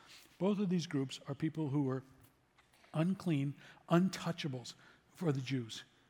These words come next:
There was no way that a, that a student of a rabbi would ever bring a Gentile to come meet their rabbi. That would be to expose him to sin. That would be to expose him, something beneath him. There was no way that would happen. That was just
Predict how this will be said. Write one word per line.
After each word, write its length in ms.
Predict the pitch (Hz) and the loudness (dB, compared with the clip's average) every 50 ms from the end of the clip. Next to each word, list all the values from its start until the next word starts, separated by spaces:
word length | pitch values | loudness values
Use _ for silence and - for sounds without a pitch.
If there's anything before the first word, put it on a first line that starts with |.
| _ _ _ _ _ _ _ _ _ _ _ _ - - | _ _ _ _ _ _ _ _ _ _ _ _ -6 -2
There 160 | 143 160 156 | 2 2 2
was 200 | 147 147 135 139 | 2 2 0 2
no 200 | 151 165 190 220 | 2 2 2 2
way 340 | 196 160 156 147 143 135 135 - - - - | 2 2 2 2 0 -4 -6 -10 -12 -8 -4
that 160 | 131 156 143 | -4 -2 -2
a, 100 | 147 - - - - | -4 -6 -6 -6 -4
that 100 | 151 143 | -4 -2
a 60 | - | -2
student 500 | - - - - 180 196 180 190 185 - | -4 -6 -4 -2 -2 0 0 0 -2 -2
of 100 | 151 139 | -4 -2
a 40 | 143 | -2
rabbi 320 | 135 139 135 135 139 139 | -2 -2 -2 -2 -2 -2
would 160 | 131 135 135 - - | -2 -2 -4 -4 -4
ever 180 | 165 170 190 202 | -4 -2 0 -2
bring 380 | 165 139 143 147 135 131 131 120 | -2 0 0 0 0 0 -2 -4
a 80 | 135 127 - | -6 -6 -4
Gentile 500 | - 151 156 165 156 - 135 120 123 120 - - - - - - | -2 0 0 0 0 -2 -4 -4 -4 -6 -8 -14 -20 -20 -12 -8
to 100 | - 147 | -8 -6
come 260 | - - 151 139 135 | -4 -2 -2 0 0
meet 180 | 139 147 139 - | 0 0 0 -2
their 100 | 139 123 | -4 -4
rabbi. 340 | 127 131 127 123 113 104 - - - - - - - - - _ _ _ _ _ - - _ - | -4 -4 -4 -4 -6 -8 -12 -14 -20 -20 -20 -20 -20 -20 -20 _ _ _ _ _ -20 -20 _ -8
That 140 | 156 156 170 | -4 0 0
would 100 | 185 160 | 2 2
be 140 | 151 165 147 | 2 2 0
to 140 | - 160 | 0 -2
expose 420 | 147 - - - 165 156 156 - 165 | -2 -2 -4 -4 -2 -2 -2 0 -2
him 80 | 156 | -2
to 140 | 131 139 131 | -2 -2 -6
sin. 380 | - - - - 202 208 147 110 | -6 -4 -2 0 0 0 0 -2
That 80 | 127 135 | -4 -6
would 100 | 131 127 | -2 -2
be 100 | 143 143 | -2 -2
to 140 | 120 135 131 | -2 -2 -6
expose 400 | 123 113 - - 165 170 170 143 | -6 -8 -8 -4 -2 -2 0 0
him, 80 | 143 - - - - - | -2 -6 -8 -12 -12 -6
something 340 | - 202 190 170 175 151 | -2 -2 0 0 0 0
beneath 380 | 135 139 135 147 170 208 - - | 0 0 0 2 2 2 2 0
him. 120 | 147 127 | -2 -4
There 100 | 131 135 | -6 -6
was 180 | 135 131 123 123 | -8 -6 -4 -2
no 320 | 151 156 160 190 214 233 | 0 0 0 2 2 0
way 240 | 226 214 202 185 175 | 0 2 2 0 0
that 200 | 160 160 151 151 | 0 -2 -4 -6
would 100 | 151 131 | -6 -6
happen. 340 | 123 135 143 147 - 135 117 - - - - | -6 -4 -4 -4 -6 -8 -10 -12 -16 -12 -8
That 120 | - 175 151 | -4 -4 -2
was 140 | 151 135 - | -2 -4 -4
just 400 | - - - 226 190 - - | -4 0 0 0 0 -2 -6